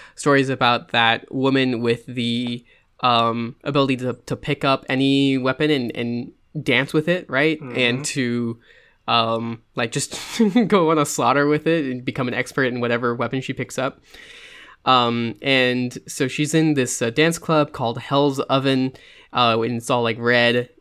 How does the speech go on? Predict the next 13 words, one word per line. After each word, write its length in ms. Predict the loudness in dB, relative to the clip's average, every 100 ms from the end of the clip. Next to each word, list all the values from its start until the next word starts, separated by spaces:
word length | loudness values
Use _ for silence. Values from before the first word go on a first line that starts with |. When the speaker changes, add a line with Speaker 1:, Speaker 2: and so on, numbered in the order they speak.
| -4
Speaker 1:
and 200 | -4 -2
she 80 |
has 160 | -4 -4
a 60 | -4
sword, 520 | 0 2 4 4 2
and, 640 | -2 -6 -6 -6 -6 -8 -20 _ -8
um, 240 | -4 0
basically 380 | 0 0 2 2
it's 60 | 2
just 120 | 0
a, 180 | 0 0 -4
a 60 |
big, 340 | 0 0 -2